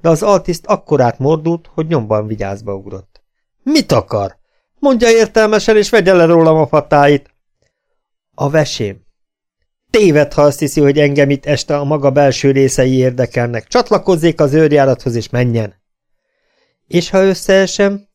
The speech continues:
kérdezte diadalmas siránkozással Krakauer.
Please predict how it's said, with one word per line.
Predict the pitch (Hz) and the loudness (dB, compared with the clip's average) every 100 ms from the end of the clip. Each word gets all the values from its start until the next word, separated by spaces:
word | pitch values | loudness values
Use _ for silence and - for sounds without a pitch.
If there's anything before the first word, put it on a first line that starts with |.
| _ | _
kérdezte | 131 120 107 - 113 | -6 -4 -6 -4 -4
diadalmas | 120 113 117 117 113 - | -2 -2 -2 -4 -6 -6
siránkozással | 120 107 104 120 113 107 - 107 104 | -6 -6 -6 -6 -4 -6 -8 -10 -10
Krakauer. | 113 104 113 110 107 107 | -12 -12 -10 -10 -10 -12